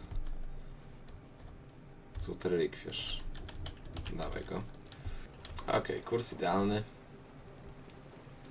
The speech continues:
Płyniemy po kolejną część mapy. Podoba mi się. Strasznie mi się ta gra podoba. Nie zapłacili mi za reklamę, ale naprawdę polecam każdemu.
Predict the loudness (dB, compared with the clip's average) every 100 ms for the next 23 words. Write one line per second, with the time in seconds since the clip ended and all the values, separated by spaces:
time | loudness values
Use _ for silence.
0 | -2 -2 -6 -6 2 6 6 6 4 4
1 | 4 4 2 2 2 2 2 0 0 -4
2 | -4 -4 -6 -4 -2 -4 -6 -8 -10 -10
3 | -10 -8 -8 -6 -6 -6 -6 -8 -8 -8
4 | -8 -10 -12 -12 -10 -6 6 8 8 4
5 | 0 0 -2 -6 -10 -12 -14 -12 -4 -2
6 | 6 10 10 10 8 8 8 8 8 8
7 | 6 6 8 8 8 4 0 -6 -6 -6
8 | -6 2 8 8 8 8 8 10 12 12
9 | 12 8 6 8 10 6 2 -2 -2 -2
10 | -6 -8 -2 8 10 12 10 8 8 10
11 | 10 10 8 8 6 8 8 8 6 6
12 | 0